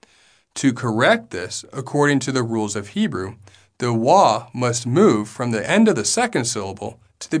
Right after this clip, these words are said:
beginning of the last syllable. And since the wa is now at the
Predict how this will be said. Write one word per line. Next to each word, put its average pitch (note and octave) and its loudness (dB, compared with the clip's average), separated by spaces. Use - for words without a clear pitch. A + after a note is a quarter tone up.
beginning C3 2
of C#3 -10
the D3+ 0
last D#3 0
syllable. - -8
And C3 0
since C#3+ 0
the A2 -2
wa A#2+ 2
is A#2+ -4
now B2+ 2
at A#2 0
the A2+ -6